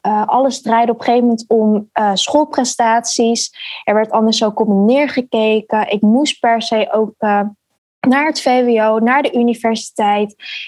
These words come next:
En on-, en omdat ik eigenlijk totaal wat anders was. Ik, ik vond het gewoon superleuk om te dansen, om lekker met vrienden af te spreken, lekker naar buiten te gaan, lekker te spelen eigenlijk. En ik moest opeens alleen maar studeren en dat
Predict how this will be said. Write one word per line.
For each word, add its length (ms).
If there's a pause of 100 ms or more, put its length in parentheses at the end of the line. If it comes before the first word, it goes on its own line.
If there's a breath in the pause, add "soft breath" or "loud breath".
(120)
En 200
on-, 320
en 260
omdat 280
ik 80
eigenlijk 460 (580)
totaal 460
wat 200
anders 320
was. 300
Ik, 260
ik 140
vond 160
het 100
gewoon 160
superleuk 600
om 100
te 180
dansen, 500
om 140
lekker 220
met 200
vrienden 460
af 160
te 100
spreken, 520
lekker 220
naar 180
buiten 340
te 100
gaan, 180
lekker 200
te 120
spelen 560
eigenlijk. 580
En 120
ik 60
moest 260
opeens 680
alleen 320
maar 100
studeren 640
en 140
dat 200